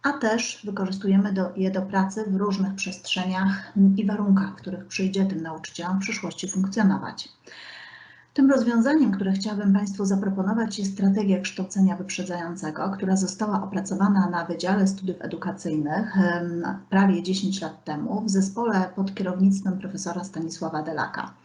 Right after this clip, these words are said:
Zanim jednak przedstawię samą strategię, chciałabym, e, powiedzieć kilka słów o założeniach i przeświadczeniach, które mi towarzyszą podczas pracy z przyszłymi nauczycielami.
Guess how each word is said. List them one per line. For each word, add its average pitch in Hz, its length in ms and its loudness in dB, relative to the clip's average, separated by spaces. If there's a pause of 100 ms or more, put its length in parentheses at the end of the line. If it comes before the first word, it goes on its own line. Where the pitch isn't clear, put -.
(460)
Zanim 240 360 6
jednak 196 340 4
przedstawię 220 680 -2 (280)
samą 208 400 0
strategię, 190 920 -4
chciałabym, 190 920 0
e, 185 140 -2
powiedzieć 190 580 2
kilka 196 380 -4
słów 190 540 -4
o 170 300 -4
założeniach 185 680 0
i - 60 -8
przeświadczeniach, 190 880 -4
które 185 260 -2
mi 185 100 -4
towarzyszą 190 560 -2
podczas - 380 -10
pracy 165 460 -4
z - 100 -12
przyszłymi 165 460 -4
nauczycielami. 151 800 -6